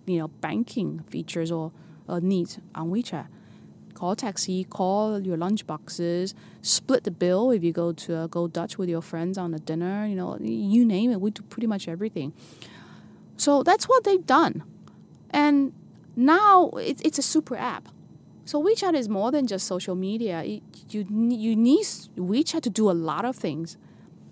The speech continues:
This is what Tencent is very good at. And I think that,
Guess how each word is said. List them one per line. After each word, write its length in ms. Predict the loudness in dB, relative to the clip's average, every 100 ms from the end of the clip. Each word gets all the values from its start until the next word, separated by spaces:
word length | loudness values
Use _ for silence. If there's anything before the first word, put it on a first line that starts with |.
| -6
This 180 | 0 2
is 140 | 2 2
what 160 | 0
Tencent 380 | 0 0 2 0
is 120 | -2
very 240 | -4 -8 -8
good 220 | -8 -8
at. 160 | -10 -16 -20 -20 -20 -8
And 120 | -2
I 120 | 0
think 220 | 2 2 4
that, 280 | 4 4